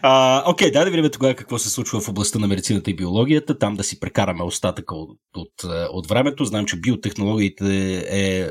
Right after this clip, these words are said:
нещото, на което също изключително много разчитаме да ни спаси, да ни подобри начин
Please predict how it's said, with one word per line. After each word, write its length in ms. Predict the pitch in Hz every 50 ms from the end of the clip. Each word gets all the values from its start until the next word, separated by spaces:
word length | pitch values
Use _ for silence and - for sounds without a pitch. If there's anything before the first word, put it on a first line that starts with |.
| - 87
нещото, 420 | 92 98 95 - - - - 87
на 80 | 87 -
което 240 | - - - -
също 320 | - - - 175 - - 190
изключително 600 | - - - 107 - - - - 131 120 110 110
много 240 | 110 104 98 92 95
разчитаме 380 | 92 - - 101 - 92 92
да 100 | 87 80
ни 80 | 80 90
спаси, 420 | - - - - - - 156 151
да 100 | 139 -
ни 100 | - - -
подобри 300 | - - 87 104 135 127
начин 280 | 127 127 - - -